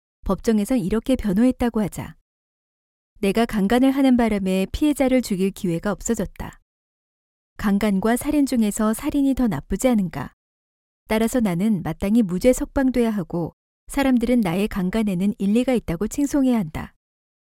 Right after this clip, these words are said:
황당하게 들리겠지만 중국 공산당의 천안문 유혈진압 논리가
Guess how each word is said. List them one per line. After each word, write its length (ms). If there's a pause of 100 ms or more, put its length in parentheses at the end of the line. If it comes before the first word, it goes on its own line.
(920)
황당하게 540
들리겠지만 800 (340)
중국 260
공산당의 680
천안문 540
유혈진압 500
논리가 560